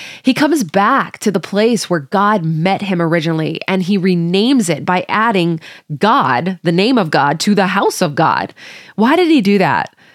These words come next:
Well, I believe it's because he realizes that it's not just about the house, it's about God himself. He's coming back to the heart of worship.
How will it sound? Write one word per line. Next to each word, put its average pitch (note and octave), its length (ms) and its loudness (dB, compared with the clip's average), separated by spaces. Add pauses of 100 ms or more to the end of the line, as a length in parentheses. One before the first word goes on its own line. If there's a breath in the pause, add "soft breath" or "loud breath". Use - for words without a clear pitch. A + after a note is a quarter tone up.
(220 soft breath)
Well, A#3 120 2
I B3 120 4
believe C#4 340 2
it's G#3+ 140 0
because G#3 300 -2
he G3+ 120 2
realizes D#3+ 800 0
that E3+ 240 2
it's - 180 -2
not A3+ 260 2
just A3 360 2
about F#3+ 560 0
the D#3+ 120 0
house, G3 520 0
it's A3 180 0
about E3+ 380 0 (100)
God G3 420 2
himself. F3+ 760 -2 (320 loud breath)
He's A#3 180 0
coming B3 460 2
back A3 340 0
to G#3+ 140 -2
the E3+ 60 -2
heart A3+ 440 -2
of D#3 140 -6
worship. F#3+ 560 -2